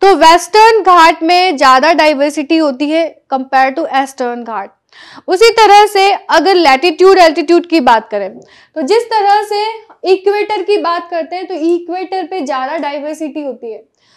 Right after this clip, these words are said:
और जैसे जैसे ऊपर की तरफ जाते हैं, लैटिट्यूड एल्टीट्यूड में आपने पढ़ा होगा, जैसे जैसे ऊपर की तरफ जाएंगे, वैसे वैसे बायोडायवर्सिटी में कमी आएगी।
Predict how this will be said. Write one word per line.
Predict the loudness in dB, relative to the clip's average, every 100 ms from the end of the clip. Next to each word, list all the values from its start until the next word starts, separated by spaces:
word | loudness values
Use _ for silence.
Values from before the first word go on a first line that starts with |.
| _ -6
और | -4
जैसे | -2 -2 -2
जैसे | -2 -2 -2 -4
ऊपर | -4 -4
की | -4 -6
तरफ | -4 -6
जाते | -4 -6 -6 -8
हैं, | -8 -10 -12
लैटिट्यूड | -10 -10 -8 -6 -4 -4 -4
एल्टीट्यूड | -6 -6 -6 -6 -4
में | -4
आपने | -2 -2 -4
पढ़ा | -2 0 4
होगा, | 4 4 0 -2 -4 _ -20 _ -10
जैसे | -4 -2 0 -2
जैसे | 0 0 -2 -2 -4
ऊपर | -4 -4
की | -4
तरफ | -4 -4 -6
जाएंगे, | -6 -8 -8 -10 -10 -8
वैसे | -8 -6 -6
वैसे | -6 -6 -8
बायोडायवर्सिटी | -4 -2 -2 -4 -6 -8 -12 -10 -8
में | -6 -6
कमी | -6 -6 -6
आएगी। | -8 -12 -16 -20